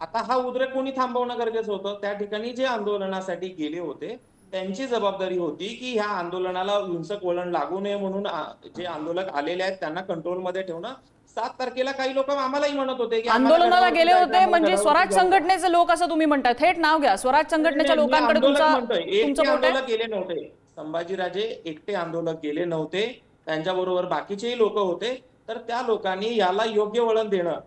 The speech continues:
Speaker 1: आणि आम्ही आमच्या प्रेसमध्ये हेच आव्हान केलं होतं की नेमकं विशाळगडावरती जाऊन तुम्ही काय करणार आहे? जसं आम्ही महाआरती करणार आहे पायथ्याला आणि हा विषय चिघळण्यासारखा आहे, हे
Speaker 2: हम्म.
Speaker 1: जाणीव असताना विशाळगडावरती जाण्याचा काही विषयच उद्भवत
Speaker 2: बरं,
Speaker 1: नव्हता.
Speaker 2: ठीक आहे, ठीक आहे, मी विचारते. धनंजयजी, थोडक्यात,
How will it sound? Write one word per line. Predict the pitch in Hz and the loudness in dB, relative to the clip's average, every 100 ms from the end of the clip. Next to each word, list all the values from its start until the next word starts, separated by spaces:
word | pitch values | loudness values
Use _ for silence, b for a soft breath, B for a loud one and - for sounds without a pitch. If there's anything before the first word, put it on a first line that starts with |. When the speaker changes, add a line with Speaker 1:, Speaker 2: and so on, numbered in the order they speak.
| - | -10
Speaker 1:
आणि | 165 214 | -6 -2
आम्ही | 190 214 | -2 0
आमच्या | 220 240 | 0 0
प्रेसमध्ये | 254 254 262 269 | 0 0 0 0
हेच | 254 269 | 2 2
आव्हान | 269 254 254 | 2 0 0
केलं | 247 226 | -2 -2
होतं | 196 | -2
की | 202 247 | -4 -4
नेमकं | 254 254 277 | -4 -2 -4
विशाळगडावरती | 254 262 254 254 254 254 | -2 -6 -6 -6 -8 -8
जाऊन | 247 247 240 | -12 -12 -12
तुम्ही | 233 | -12
काय | 220 180 | -8 -6
करणार | 160 127 113 | -6 -8 -8
आहे? | 120 b b 160 | -10 b b -6
जसं | 240 | 0
आम्ही | 233 208 254 | 2 2 2
महाआरती | 233 262 285 294 | 2 2 2 -2
करणार | 269 247 233 | -2 -2 -2
आहे | 226 | -2
पायथ्याला | 196 170 156 135 156 220 _ _ | -2 -2 -4 -4 -6 -8 _ _
आणि | 147 202 | -6 -4
हा | 190 226 | 0 -2
विषय | 220 220 254 262 - | -2 0 0 -2 -6
चिघळण्यासारखा | 190 208 254 269 233 190 180 | -4 0 0 0 -2 -2 -2
आहे, | 151 147 165 | -2 -2 0
हे | 214 | 0
Speaker 2:
हम्म. | 247 | 0
Speaker 1:
जाणीव | 220 180 214 | 0 -2 -2
असताना | 240 202 - 202 143 185 | -4 -4 -6 -8 -6 -4
विशाळगडावरती | 180 196 220 233 240 240 254 | -2 -2 -4 -6 -8 -8 -8
जाण्याचा | 247 233 240 | -8 -8 -10
काही | 254 254 | -8 -8
विषयच | 247 233 262 | -8 -10 -10
उद्भवत | 254 220 233 | -10 -8 -8
Speaker 2:
बरं, | 220 | -4
Speaker 1:
नव्हता. | 214 226 180 - | 0 0 0 2
Speaker 2:
ठीक | 370 | 2
आहे, | 247 | 2
ठीक | - 330 - | -2 -2 -2
आहे, | - - - | -6 -8 0
मी | 359 | 4
विचारते. | 359 311 220 196 | 4 4 2 2
धनंजयजी, | 269 370 370 277 233 | 4 4 4 2 4
थोडक्यात, | 285 277 165 | 4 4 2